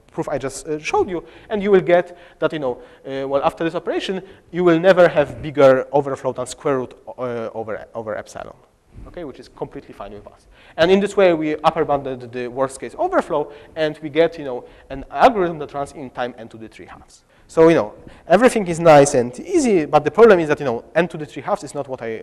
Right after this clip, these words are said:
what I, well, promised you, because we are, we already know how to compute the flow exactly in this time. So how to get, you know, the, the desired improvement, so how to get the n to the four thirds, uh, time, well, let's talk about this now. So, you know, clearly by the structure of the algorithm, we see that, you know, what we want to focus on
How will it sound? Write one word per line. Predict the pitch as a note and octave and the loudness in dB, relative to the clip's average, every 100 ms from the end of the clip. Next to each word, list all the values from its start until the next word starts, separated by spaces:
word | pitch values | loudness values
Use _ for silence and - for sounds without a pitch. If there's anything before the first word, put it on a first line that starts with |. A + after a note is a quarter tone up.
| - | -14
what | A#2+ A#2 | -14 -12
I, | A2 A2 G2 | -12 -12 -14
well, | A2+ A2 | -12 -12
promised | - F#3 C#3+ - | -10 -10 -10 -16
you, | G#2 G#2 - | -20 -20 -20
because | A2+ B2+ - | -18 -18 -12
we | D3 | -10
are, | D#3 D3 - | -6 -8 -8
we | D3+ | -2
already | E3+ D#3+ | 0 0
know | D3+ G3 | 4 4
how | D#3 D3+ | 6 2
to | C#3+ C#3+ - - | 0 -6 -12 -2
compute | E3 - E3 | 0 0 -8
the | C#3 | -8
flow | - D3 | -8 -6
exactly | C3 B2+ F3 - - | -6 -2 -2 -2 -18
in | - | -18
this | - | -20
time. | - - - _ _ _ _ - _ | -20 -20 -20 _ _ _ _ -20 _
So | - D3+ D3 D3 - - | -6 0 0 -2 -10 -8
how | - E3 | 2 2
to | E3+ | 2
get, | D3 C#3+ | 2 2
you | C#3+ | 2
know, | B2+ | -8
the, | A2+ A#2 A#2 | -8 -10 -10
the | A#2+ B2 | -10 -10
desired | A#2 C3+ C3+ B2 | -10 0 2 2
improvement, | A#2 G#2+ A#2 D#3+ G#3+ | 0 -14 -10 -8 -8
so | |
how | C#3 C#3 | 4 4
to | C3+ | 2
get | B2 A#2 | -10 -12
the | A2+ A2 A2 - - | -12 -12 -12 -14 -14
n | C3 | -14
to | B2 | -14
the | A2+ | -16
four | G#2+ | -16
thirds, | - E4 - - | -12 -12 -12 -16
uh, | C#3 A#2 | -16 -14
time, | A#2 E3 | -14 -12
well, | C3+ C3 | -10 -10
let's | B2 - | -10 -14
talk | B2+ | -18
about | G#2 G#2 G#2 | -16 -16 -18
this | - | -20
now. | - - - _ _ _ _ _ | -20 -20 -20 _ _ _ _ _
So, | - G#3 G3 | 0 6 6
you | F#3 | 6
know, | C#3 | 2
clearly | - F4 E4+ A3+ F3+ | 6 8 10 8 6
by | F3 E3 | 6 4
the | |
structure | - A#3+ D4 - | 4 0 0 2
of | F3 | 2
the | C#3 | 6
algorithm, | D3+ C#4+ A3 - D#3 | 6 10 8 6 -4
we | D#3 | -8
see | - C4+ | -2 6
that, | G3+ | 6
you | - | 6
know, | C3 | 4
what | D#3 E3+ | 4 4
we | E3+ | 4
want | F3 | 4
to | E3+ | 4
focus | - C#4+ - | -8 -6 -6
on | - C#3+ | 2 2